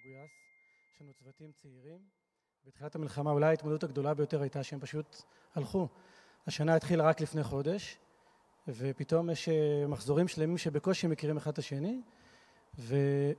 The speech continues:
ואין להם צוות. ומי, מי יניע אותם קדימה? עדר, עדר בלי רועה. ופגשתי קבוצה של, אה, חניכים שידעתי שכל הצוות שלהם גויס.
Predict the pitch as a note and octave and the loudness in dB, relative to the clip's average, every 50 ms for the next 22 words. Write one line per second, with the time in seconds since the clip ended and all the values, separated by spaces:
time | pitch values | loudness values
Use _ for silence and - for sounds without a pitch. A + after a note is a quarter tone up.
0 | - - C3 D3+ F3 G#3 G#3+ G3+ - G#3+ G3+ F#3+ G#3 G3 - - - - - - | -4 -4 -2 -2 -2 -2 -4 -4 -4 -4 -4 -4 -6 -12 -14 -20 -20 -16 -12 -8
1 | B2+ C3 D#3+ F3+ F3+ E3+ F3+ F#3+ F#3 F3 F3+ F3 E3 D#3 E3 D3+ - - D3 C#3 | -6 -4 -2 -2 -2 0 0 2 2 4 6 6 6 6 4 0 0 0 0 0
2 | C#3+ C#3 C3 C3+ D3+ E3+ D#3 F3 E3+ E3 F3 - F#3+ F3 E3 F#3 E3+ C#3+ D3 D3+ | 0 -2 0 2 2 4 4 4 0 0 0 0 0 2 2 2 0 0 2 2
3 | D3 C3 C3 B2+ B2 A2+ - _ - _ _ _ _ _ _ _ - - - _ | 2 2 0 -2 -4 -6 -10 _ -20 _ _ _ _ _ _ _ -20 -20 -20 _
4 | _ _ _ - - B2 C3 - D#3 D3+ F3 - - F#3 - - D3+ - - E3+ | _ _ _ -12 -8 -6 -2 0 2 2 2 2 0 -4 -4 -4 -4 0 2 2
5 | E3 - F3+ E3+ D#3 D3+ C#3+ - D#3 C#3+ C#3+ C#3+ F3 E3+ D#3 - D3+ C#3 C#3 B2+ | 2 2 2 4 4 4 2 2 0 -2 -2 -2 -2 -2 -2 -2 -2 -2 2 2
6 | D#3 D#3 - D#3+ - - C#3 - D#3 D3 C#3 - - D3+ C3 C#3 - - C#3+ C3 | 2 2 2 0 -6 -6 -4 -2 0 0 0 -2 -4 -4 -4 -4 -4 -6 -6 -6
7 | C3 A#2+ A#2+ B2+ B2+ C3+ D#3+ E3 - - - | -6 -6 -6 -4 -4 -4 -6 -8 -12 -16 -20